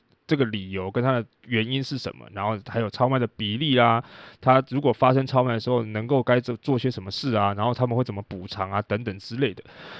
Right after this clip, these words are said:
那接下来呢，我想要带大家用另外一个角度跟大家分享我自己对于这个爆料事件的一些想法。就是呢，关于这个后续事件啊，他们原本有四个人要留下来，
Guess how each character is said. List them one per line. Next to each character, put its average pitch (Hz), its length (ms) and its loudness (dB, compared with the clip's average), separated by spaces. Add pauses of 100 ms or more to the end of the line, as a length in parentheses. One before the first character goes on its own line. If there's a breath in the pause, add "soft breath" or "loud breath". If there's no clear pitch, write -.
(200 loud breath)
那 214 80 4
接 226 200 2
下 214 180 6
来 120 120 4
呢， 123 200 2
我 120 140 4
想 104 200 -2
要 123 240 0 (220)
带 135 160 6
大 127 160 4
家 120 200 4 (100)
用 147 220 4
另 165 120 2
外 143 120 6
一 - 20 6
个 123 80 6
角 101 200 -4
度 117 120 -2
跟 123 140 0
大 127 80 4
家 123 80 4
分 120 200 -2
享 104 180 -6
我 98 100 -8
自 - 180 -8
己 113 140 -8
对 135 220 2
于 110 140 -2
这 170 240 2
个 110 100 0
爆 120 220 4
料 117 160 4
事 117 180 -6
件 110 180 0
的 98 180 -6
一 113 80 -4
些 110 200 -2
想 104 340 -4
法。 - 120 -6 (520 loud breath)
就 220 140 4
是 208 140 0
呢， 151 220 4
关 208 260 2
于 147 100 0
这 180 80 -2
个 160 140 4
后 156 240 4
续 139 180 2
事 127 260 -2
件 104 300 2
啊， 92 260 -6
他 - 140 -2
们 185 160 2
原 135 180 4
本 135 140 2
有 95 100 -4
四 151 320 -2
个 110 140 0
人 95 180 -4
要 127 140 4
留 95 180 -2
下 110 140 -2
来， 57 260 -2